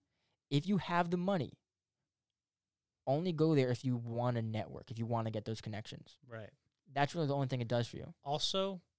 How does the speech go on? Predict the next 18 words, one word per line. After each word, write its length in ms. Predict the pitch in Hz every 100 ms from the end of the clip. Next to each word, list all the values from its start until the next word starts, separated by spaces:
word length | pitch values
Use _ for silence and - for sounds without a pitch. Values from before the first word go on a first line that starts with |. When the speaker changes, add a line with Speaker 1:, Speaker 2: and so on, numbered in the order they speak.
| _ _ _ _
Speaker 2:
some 240 | - - 170
of 80 |
the 80 | 160
people 400 | 135 - 151 165
you 100 | 160
have 140 | 143 -
to 80 | 131
be 260 | 107 123
around 320 | 123 139 147
if 120 | 147 -
you're 80 |
going 300 | 117 120 123 123
into 180 | -
film. 340 | 117 - 117 131
Like, 120 | 143
I 100 | 131 147 160
went, 260 | 151 160
okay, 240 | 156 -